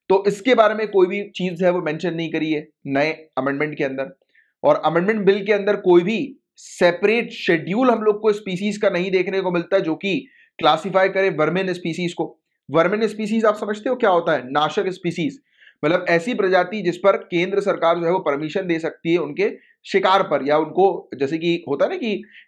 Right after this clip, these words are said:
ए-, ऐसी कुछ प्रजाति जो है जिनकी हंटिंग जो होती है उसको अलाउ किया जाता है ऐसी कुछ प्रजातियों को। तो जैसे कि कई केसेस में हम लोग देखते हैं कि बंदर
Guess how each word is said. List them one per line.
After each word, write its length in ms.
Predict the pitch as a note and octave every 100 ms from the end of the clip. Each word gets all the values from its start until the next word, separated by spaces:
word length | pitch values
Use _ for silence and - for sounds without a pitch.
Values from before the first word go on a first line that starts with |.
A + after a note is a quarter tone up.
| -
ए-, 140 | D#3
ऐसी 260 | - D#3+ G#3+
कुछ 160 | G3
प्रजाति 440 | - E3+ D#3 D#3 G3
जो 100 | F3+
है 120 | F3
जिनकी 260 | E3 D3+ F3
हंटिंग 460 | D3+ D#3 G3+ E3 B2+ _ _ _ -
जो 140 | E3
होती 280 | E3 D#3+ F3+
है 260 | D3+ G2 - _ -
उसको 440 | D3+ - G3+ G#3 G3+ - -
अलाउ 360 | D3+ D#3+ G3+ G3+
किया 240 | G3 F#3+
जाता 300 | F3+ D#3 D3+
है 220 | C3+ A2+ -
ऐसी 220 | C#3 D3 F3+
कुछ 160 | F3+
प्रजातियों 520 | E3+ D#3+ D3 D3 F3
को। 140 | E3 C3+
तो 300 | - G3 G3+
जैसे 240 | F3+ F#3
कि 260 | G3+ G3+ G#3
कई 180 | F#3 F#3
केसेस 300 | F3 F#3 F#3
में 140 | F3+
हम 40 | E3+
लोग 160 | E3+
देखते 220 | E3 E3 F#3
हैं 60 |
कि 80 | F#3
बंदर 340 | C#3+ D3 D#3